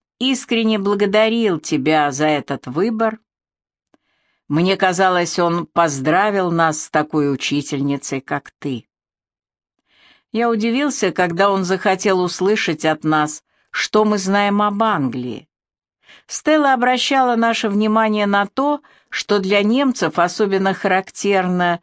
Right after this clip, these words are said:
желание знать, что думают другие об их стране, тогда как от англичанина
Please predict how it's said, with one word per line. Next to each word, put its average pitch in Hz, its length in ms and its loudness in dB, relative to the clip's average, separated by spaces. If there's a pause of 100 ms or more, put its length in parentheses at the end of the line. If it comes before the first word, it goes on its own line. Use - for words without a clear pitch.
(280)
желание 175 680 0
знать, 190 640 -2 (200)
что - 360 -2
думают 185 600 0
другие 160 800 0 (100)
об 135 240 -4
их 127 120 -8
стране, 135 600 -4 (460)
тогда 165 500 0
как 151 440 -4
от 151 220 -2
англичанина 143 1040 0